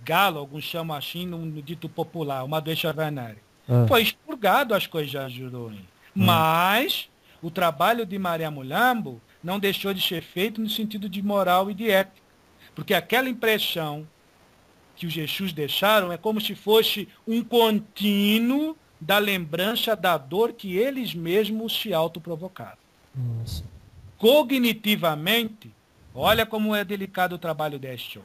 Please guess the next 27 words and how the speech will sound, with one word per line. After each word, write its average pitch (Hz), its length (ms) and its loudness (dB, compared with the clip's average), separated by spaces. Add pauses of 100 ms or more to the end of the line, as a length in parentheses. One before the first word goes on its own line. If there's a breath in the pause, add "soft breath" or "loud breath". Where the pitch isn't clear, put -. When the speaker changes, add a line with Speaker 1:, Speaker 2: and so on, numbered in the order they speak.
(200)
Speaker 2:
Uhum. 95 140 2
Speaker 1:
O - 40 4
Exu 170 260 0
não 240 220 2
vai 190 440 0 (260 soft breath)
incorporar 165 840 0
ou 160 60 2
vai 160 120 0
aparecer 156 720 -4 (400)
no 156 100 -4
endosmamento 147 1120 -2
e 226 40 -2
dizer, 208 320 0
até 262 220 2
pode 233 300 2
acontecer, 233 720 -2
mas 147 180 0
de 175 100 -2
dizer, 160 580 2 (220 loud breath)
"Olha, 196 280 6
filho, 160 200 -8
você 160 200 -6
errou 156 200 -4
assim, 208 340 -4
assim, 202 260 -6
assim", 190 300 -6
não. 294 300 -2